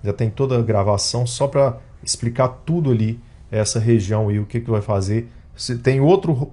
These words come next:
retorno ainda, você pode ir direto sentido Salvador, que lá na frente você faz um retorno e volta também. Não se preocupe se você errar.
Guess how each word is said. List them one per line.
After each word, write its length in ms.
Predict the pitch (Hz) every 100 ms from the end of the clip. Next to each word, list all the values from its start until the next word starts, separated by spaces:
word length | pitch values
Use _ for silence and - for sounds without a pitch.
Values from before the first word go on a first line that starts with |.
| -
retorno 560 | 110 120 120 117 113
ainda, 120 | 110 117
você 140 | 117
pode 240 | 123 127
ir 20 | 143
direto 340 | 139 117 120
sentido 260 | 120 117 117
Salvador, 440 | 127 117 104 120
que 80 | 127
lá 60 |
na 100 | 135
frente 220 | 123 123 120
você 80 |
faz 180 | 113 117
um 60 | 110
retorno 360 | 107 - 117
e 40 | 120
volta 400 | 101 113 135 123
também. 420 | 110 101 110 127 - - - - - -
Não 200 | 101 143
se 140 | -
preocupe 380 | 117 123 117 110
se 60 | 110
você 300 | 104 - 104
errar. 420 | 85 98 123 -